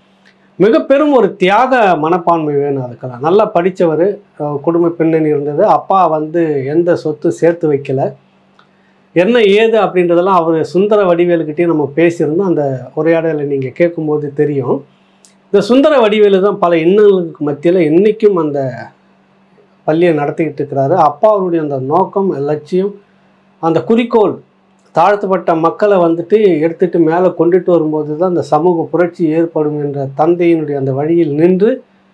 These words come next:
லட்சுமண ஐயருடைய அந்த வழியில நின்று இவர் இன்ன வரைக்கும் போராடிட்டு அந்த பள்ளியை நடத்திக்கிட்டு இருக்கிறாரு. அவர்கிட்ட பேசிட்டு இருக்கும்போது சொன்ன ஒரு வேதனையான விஷயம், தமிழ்நாட்டுல எத்தனையோ பட்டியல் சமூகத்தினுடைய அரசியல் தலைவர்கள் இருக்கிறார்கள்,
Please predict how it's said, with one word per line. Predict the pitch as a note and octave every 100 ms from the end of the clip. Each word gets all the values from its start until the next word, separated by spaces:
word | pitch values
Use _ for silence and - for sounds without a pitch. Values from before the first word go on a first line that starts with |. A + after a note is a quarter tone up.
| _ _ _ _ -
லட்சுமண | E3+ E3+ G#3+ G3
ஐயருடைய | F3 E3 D#3+
அந்த | D3+
வழியில | C#3 D3+ F3+ E3+
நின்று | D3+ E3 A3
இவர் | G3 D3+
இன்ன | C3+ D#3+
வரைக்கும் | E3+ D#3 F3 -
போராடிட்டு | D3+ D3+ C#3+ C3+
அந்த | E3+ E3
பள்ளியை | - D3+ D#3 C3+
நடத்திக்கிட்டு | A#3 C3+ D3 C3+ A#2+
இருக்கிறாரு. | - A2+ G#2+ - _ _ _ _ _ _ _ _ _ _
அவர்கிட்ட | F#3 G#3+ G#3+ B3
பேசிட்டு | B3+ - -
இருக்கும்போது | C4+ A#3 G#3+ G#3+
சொன்ன | G#3 F#3+ F#3+
ஒரு | F3+
வேதனையான | D#3 F#3+ G#3 G3+ G3
விஷயம், | F#3+ E3+ C3 D#3+ D3+ B2+ A2+
தமிழ்நாட்டுல | - D#3+ G#3+ A3 G3+ G3 F3+ G3 G3+
எத்தனையோ | D3 D3 G3 G3+ G3+ G#3 F3 C#3 A#2 - _ _ _ _ _ _
பட்டியல் | - D#3 F#3 F#3 -
சமூகத்தினுடைய | D#3+ D#3+ D3+ D3+ D3
அரசியல் | C#3 C3 E3 A3 A3+ G#3+
தலைவர்கள் | - D#3+ D#3 D3 D3
இருக்கிறார்கள், | C3+ C3+ C3+ C3 C3 A2+